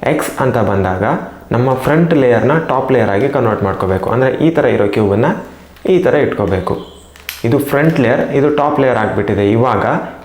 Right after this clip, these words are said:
ಎಕ್ಸ್ ಅಂತ ಬಂದಾಗ ಈ ಫ್ರಂಟ್ ಲೇಯರ್ನ ಟಾಪಲ್ಲಿ ಇಟ್ಕೊಂಡು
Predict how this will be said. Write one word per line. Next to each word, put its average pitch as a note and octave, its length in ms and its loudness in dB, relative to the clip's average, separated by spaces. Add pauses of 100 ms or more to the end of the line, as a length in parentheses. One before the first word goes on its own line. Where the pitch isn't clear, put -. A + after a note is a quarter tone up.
ಎಕ್ಸ್ - 180 -2 (120)
ಅಂತ A#2 120 0 (140)
ಬಂದಾಗ G2+ 280 0 (500)
ಈ C#3+ 40 2 (120)
ಫ್ರಂಟ್ D3+ 320 0
ಲೇಯರ್ನ A#2+ 280 2 (340)
ಟಾಪಲ್ಲಿ A#2 380 0
ಇಟ್ಕೊಂಡು A#2+ 320 0